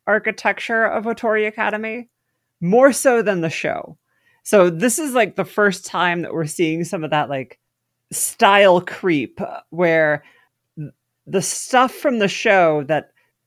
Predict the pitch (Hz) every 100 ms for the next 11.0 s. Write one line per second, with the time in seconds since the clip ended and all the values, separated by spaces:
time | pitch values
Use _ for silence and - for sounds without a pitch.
0 | _ 170 180 220 220 180 - - 190 202
1 | 190 - 185 160 156 196 165 160 175 -
2 | 180 180 202 165 147 151 151 143 135 127
3 | - _ _ - 185 165 - 180 156 151
4 | 143 135 - 135 123 95 - - - _
5 | _ _ - 156 156 190 202 226 226 165
6 | 233 220 208 196 - - 233 190 226 226
7 | 196 208 - 208 202 214 208 214 196 196
8 | 214 208 208 - - - 160 202 - 170
9 | 160 156 - _ _ _ _ _ 180 180
10 | 247 214 - 190 196 254 254 269 269